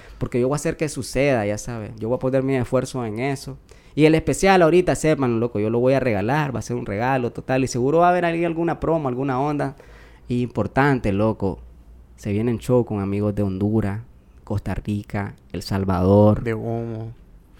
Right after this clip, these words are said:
Speaker 2: ¿Tenés alguna fecha próxima? Esto sale el
Speaker 1: Uf.
Speaker 2: lunes, loco.
Speaker 1: El lunes sale, este lunes. Sí, tenemos show el treinta y uno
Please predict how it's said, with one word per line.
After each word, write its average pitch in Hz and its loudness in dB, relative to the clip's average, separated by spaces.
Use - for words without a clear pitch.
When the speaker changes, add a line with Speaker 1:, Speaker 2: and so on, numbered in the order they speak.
Speaker 2:
¿Tenés 127 6
alguna 180 6
fecha 196 6
próxima? 123 4
Esto 160 4
sale 165 8
el 170 10
Speaker 1:
Uf. 147 10
Speaker 2:
lunes, 127 6
loco. - -4
Speaker 1:
El 113 4
lunes 127 6
sale, 101 0
este 110 -2
lunes. 104 -2
Sí, 127 0
tenemos 110 -2
show 131 2
el 123 2
treinta 110 0
y 107 2
uno 131 0